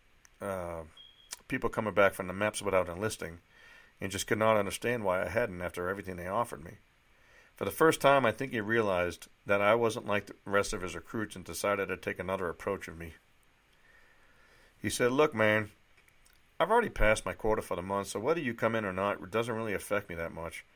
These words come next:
So let's be real. You came to me for a reason. You, you seem like you have a good job and everything, and there's obviously something missing, and that's why you came.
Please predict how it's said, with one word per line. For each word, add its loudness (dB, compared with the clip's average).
So -2
let's 4
be -2
real. -4
You -6
came 4
to 2
me 4
for 2
a 4
reason. -2
You, -6
you -6
seem 0
like 0
you 2
have 8
a 0
good 0
job 10
and 0
everything, -2
and -2
there's -4
obviously 2
something -6
missing, -2
and -4
that's -2
why 2
you -6
came. -6